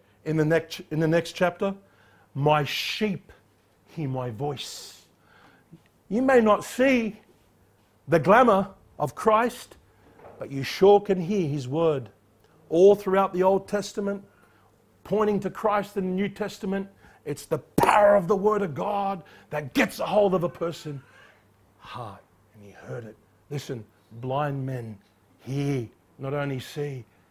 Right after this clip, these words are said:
but they hear the word. You know what? Jesus testifies to Pilate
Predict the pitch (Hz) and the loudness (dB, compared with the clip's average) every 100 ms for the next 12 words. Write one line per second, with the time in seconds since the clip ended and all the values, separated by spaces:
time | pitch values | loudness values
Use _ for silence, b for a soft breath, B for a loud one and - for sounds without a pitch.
0 | b - 110 127 120 120 135 147 135 135 | b -20 -18 -14 -14 -14 -10 -8 -6 -8
1 | 143 143 127 _ _ _ _ _ _ - | -10 -12 -14 _ _ _ _ _ _ -10
2 | 185 185 185 180 - _ _ _ _ - | -4 -2 0 -2 -4 _ _ _ _ -16
3 | 120 170 175 160 - - 190 - 160 - | -2 0 0 -4 -8 -4 -4 -4 -8 -2
4 | 165 143 151 - 165 156 | -2 -2 -10 -4 -4 -4